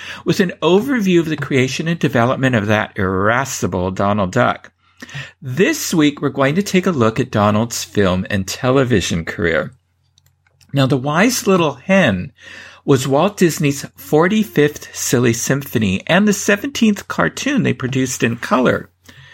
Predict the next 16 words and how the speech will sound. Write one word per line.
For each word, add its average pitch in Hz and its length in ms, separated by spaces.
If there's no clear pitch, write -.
Donald's 208 600
nineteen 180 540
thirty-four 185 520
screen 151 360
debut 131 540
was 151 260
noteworthy 131 840
because 180 400
he 269 320
appeared 127 400
in 104 100
color 107 340
before - 360
the 131 80
studio's 127 520
star, 104 480